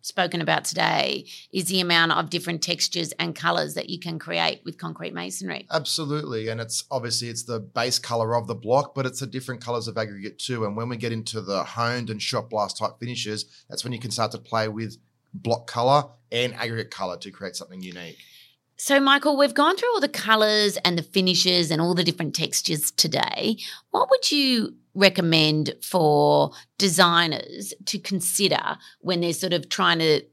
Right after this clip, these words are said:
Speaker 1: figure out how they're gonna use concrete masonry?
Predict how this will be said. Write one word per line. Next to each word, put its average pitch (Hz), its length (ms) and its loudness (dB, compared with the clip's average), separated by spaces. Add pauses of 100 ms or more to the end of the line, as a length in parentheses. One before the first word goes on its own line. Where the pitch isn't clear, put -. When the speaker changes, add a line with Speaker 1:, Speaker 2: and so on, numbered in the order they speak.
Speaker 1:
figure 208 320 -2
out 170 220 6
how 247 240 -4
they're 254 100 -2
gonna 196 160 -2
use 147 240 -4
concrete 139 440 -8
masonry? 156 680 -8